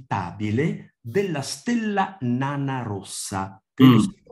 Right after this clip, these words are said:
Speaker 1: bene, sì, la nana rossa.
Speaker 2: Sì.
Speaker 1: Perché, mm, qui noi ci troviamo di fronte, vedi che qui come si allarga, ci troviamo di fronte non a una singola stella, ma a un tripletto di stelle,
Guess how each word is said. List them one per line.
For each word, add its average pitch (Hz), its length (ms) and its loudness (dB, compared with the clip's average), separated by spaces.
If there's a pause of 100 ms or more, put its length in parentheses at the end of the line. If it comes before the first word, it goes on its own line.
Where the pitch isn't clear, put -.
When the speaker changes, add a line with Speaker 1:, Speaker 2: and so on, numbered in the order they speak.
(120)
Speaker 1:
bene, 127 180 -4
sì, 113 120 -10
la 92 140 -8
nana 92 240 -10
rossa. 87 380 -16
Speaker 2:
Sì. 107 180 -2
Speaker 1:
Perché, 143 680 0 (260)
mm, 131 280 2
qui 147 440 2
noi 160 220 2
ci 160 140 -6
troviamo 160 440 -2
di 151 120 -2
fronte, 120 640 -8
vedi 101 260 -8
che 104 120 -8
qui 113 140 -8
come 104 220 -8
si - 140 -8
allarga, 95 540 -8 (280)
ci 175 140 -2
troviamo 185 360 4
di 180 120 2
fronte 131 580 0
non 262 420 4
a 123 60 2
una 120 260 0
singola 104 680 -4
stella, 95 480 -6
ma 139 100 0
a 202 40 2
un 208 280 2
tripletto 180 800 -2
di 104 120 -10
stelle, 82 600 -14